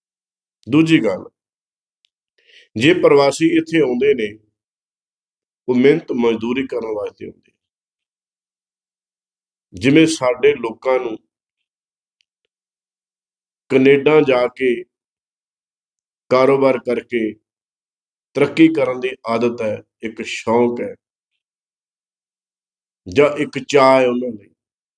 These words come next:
ਏਦਾਂ ਉਹ ਪ੍ਰਵਾਸੀ ਮਜ਼ਦੂਰ ਭਾਵੇਂ ਭਈਏ ਨੇ, ਉਹਨਾਂ ਵਾਸਤੇ ਵੀ ਪੰਜਾਬ ਇੱਕ ਕੈਨੇਡਾ ਦੀ ਤਰ੍ਹਾਂ, ਇੱਕ ਦੁਬਈ ਦੀ ਤਰ੍ਹਾਂ।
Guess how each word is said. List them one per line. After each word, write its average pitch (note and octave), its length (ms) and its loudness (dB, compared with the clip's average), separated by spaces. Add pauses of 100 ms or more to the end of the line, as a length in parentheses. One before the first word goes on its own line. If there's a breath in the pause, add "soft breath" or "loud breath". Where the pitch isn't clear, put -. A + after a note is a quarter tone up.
(760)
ਏਦਾਂ C#3+ 300 4
ਉਹ D#3 520 0
ਪ੍ਰਵਾਸੀ B2+ 640 -2
ਮਜ਼ਦੂਰ A#2+ 420 -2
ਭਾਵੇਂ A#2 300 -4
ਭਈਏ G#2+ 380 -2
ਨੇ, B2 160 -2
ਉਹਨਾਂ D3 440 0 (420)
ਵਾਸਤੇ A#2 400 0
ਵੀ A#2 220 -4 (540)
ਪੰਜਾਬ A#2+ 580 2
ਇੱਕ A#2+ 220 -8
ਕੈਨੇਡਾ A#2 440 -2
ਦੀ A2+ 140 -2
ਤਰ੍ਹਾਂ, G#2+ 260 -4
ਇੱਕ F2 200 -10
ਦੁਬਈ G#2+ 300 0
ਦੀ G#2 120 -6
ਤਰ੍ਹਾਂ। - 240 -18